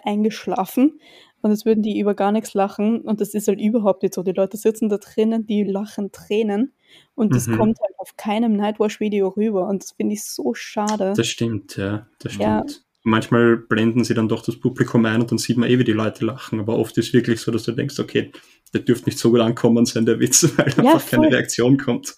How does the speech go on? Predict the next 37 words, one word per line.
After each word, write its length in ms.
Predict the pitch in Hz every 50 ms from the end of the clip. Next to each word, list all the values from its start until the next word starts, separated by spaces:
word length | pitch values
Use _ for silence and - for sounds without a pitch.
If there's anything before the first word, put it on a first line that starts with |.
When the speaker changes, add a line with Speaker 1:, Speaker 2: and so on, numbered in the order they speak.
| - 226 233 226 202 170
Speaker 1:
Voll. 520 | - - 254 262 285 269 - - - - -
Und 400 | - 240 226 226 226 220 - -
es 180 | 214 - -
kommen 360 | - - 226 233 262 277 262
aber 260 | 233 - 208 202 208 208
total 420 | 208 208 - - - 247 247 254
viele 360 | 247 - 277 285 269 233 -
Reaktionen. 500 | 196 185 190 196 - - 196 196 196 196
Dieses 220 | 196 208 208 202 202
Publikum 500 | - 240 - 247 233 - - 220 214 220
ist 260 | 226 214 - - -
so 160 | - 254 262
gut 280 | 262 - 202 190 - -
drauf. 460 | - - - 190 170 180 214 - - _ - - - - - - -
Also 200 | - 208 156 143
Speaker 2:
Mhm. 360 | 131 - - 127 131 - - _ -
Speaker 1:
ich, 240 | - 214 202 - -
ich 80 | 196
glaube, 340 | - - 202 196 202 233 240
das 260 | 214 214 214 - -
war 440 | 226 190 196 202 208 226 240 - -
einer 240 | 208 208 220 226 220
meiner 200 | 208 208 202 196
Lieblingsauftritte 840 | 202 202 220 233 240 226 220 - 214 214 214 - - 220 214 - 202
meines 340 | 202 196 190 190 190 - -
Lebens 340 | 185 196 226 254 214 -
bei 140 | - - 175
Nightwash. 760 | 180 180 196 196 190 - 180 - - 202 214 - - - _ _ _ _ _ _ _ _ _ -
Speaker 2:
Mhm. 340 | 143 135 117 117 113 117 131
Speaker 1:
So 260 | 143 - - - - -
von, 340 | - - 202 196 196 185
von 160 | - - 196 190
der 80 | 196
Stimmung 380 | - - - 202 202 196 196 190
her. 260 | 170 190 185 185 -
Und 120 | 196 196 -
es 260 | 196 196 - -